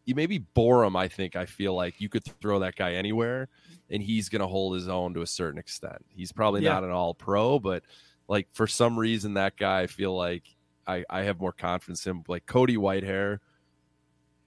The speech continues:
Speaker 1: he seems like he's definitely,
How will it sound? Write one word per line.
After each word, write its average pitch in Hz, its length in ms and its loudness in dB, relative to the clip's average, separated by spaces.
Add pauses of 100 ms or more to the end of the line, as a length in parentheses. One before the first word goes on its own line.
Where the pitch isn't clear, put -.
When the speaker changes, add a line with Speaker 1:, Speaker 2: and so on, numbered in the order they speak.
(760)
Speaker 1:
he 95 240 -2
seems 90 420 0
like 82 300 0
he's 98 360 -4
definitely, 90 920 0